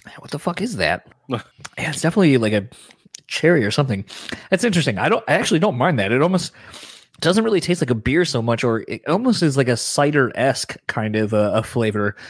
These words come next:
Speaker 1: like a little bit sweet, kind of bubbly. Um, yeah, it's interesting.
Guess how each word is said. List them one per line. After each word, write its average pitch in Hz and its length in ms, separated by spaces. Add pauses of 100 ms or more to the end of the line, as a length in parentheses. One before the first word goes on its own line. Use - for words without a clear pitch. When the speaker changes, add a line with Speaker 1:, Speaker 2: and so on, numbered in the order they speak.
(100)
Speaker 1:
like 131 100
a 127 40
little 151 180
bit 160 160
sweet, 147 480
kind 147 180
of 123 100
bubbly. 131 480 (280)
Um, 110 560 (260)
yeah, 147 160
it's 147 100
interesting. 104 440